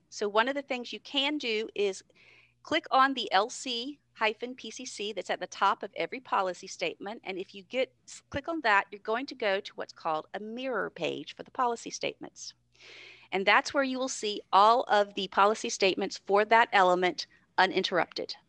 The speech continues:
Now, then, of course, you're left with, "Wait, I don't see the option that I'm replying to."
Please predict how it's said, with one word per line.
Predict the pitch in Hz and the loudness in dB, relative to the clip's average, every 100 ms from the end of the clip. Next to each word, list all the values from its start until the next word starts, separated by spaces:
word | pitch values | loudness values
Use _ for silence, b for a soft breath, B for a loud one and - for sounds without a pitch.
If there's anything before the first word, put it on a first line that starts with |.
| _ _ _ _ - | _ _ _ _ 0
Now, | 185 160 | 2 2
then, | 175 277 | 4 6
of | 294 | 6
course, | - 208 - | 6 4 4
you're | - | 4
left | 190 190 190 | 6 6 4
with, | 185 - _ | 4 2 _
"Wait, | 190 165 - - | 4 4 0 -4
I | 170 | 0
don't | 180 - | 0 0
see | 196 | -6
the | 175 - | -6 0
option | 170 - - 165 175 | 0 0 -2 -2 -2
that | - 156 | -4 -2
I'm | 160 160 - _ _ | 0 -2 -6 _ _
replying | 185 - 339 285 170 | -12 2 4 4 0
to." | - 143 90 | -2 -4 -4